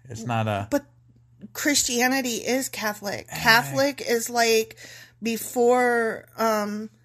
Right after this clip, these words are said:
Speaker 2: the Protestants broke away from the church. So
Speaker 1: Right.
Speaker 2: Catholicism is closer to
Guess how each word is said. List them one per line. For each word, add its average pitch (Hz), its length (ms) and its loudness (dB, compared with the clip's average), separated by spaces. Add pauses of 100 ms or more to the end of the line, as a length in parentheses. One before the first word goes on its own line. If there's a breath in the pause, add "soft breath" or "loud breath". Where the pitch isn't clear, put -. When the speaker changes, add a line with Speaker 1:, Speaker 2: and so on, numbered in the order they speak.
(120)
Speaker 2:
the 214 80 -10
Protestants 233 720 0
broke 214 300 -2
away 226 220 -2
from 220 200 -6
the 202 100 -4
church. 254 360 -2
So - 220 0
Speaker 1:
Right. 143 200 0
Speaker 2:
Catholicism 233 680 2
is 214 100 -4
closer 226 440 -2
to 220 440 -2